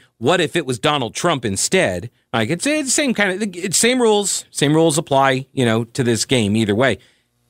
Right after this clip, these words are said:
But the people on the left who have such a problem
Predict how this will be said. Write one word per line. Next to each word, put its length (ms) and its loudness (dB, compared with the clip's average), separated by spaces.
But 160 4
the 60 -2
people 500 4
on 260 0
the 100 -2
left 420 -2
who 120 0
have 220 -2
such 240 0
a 40 -2
problem 540 2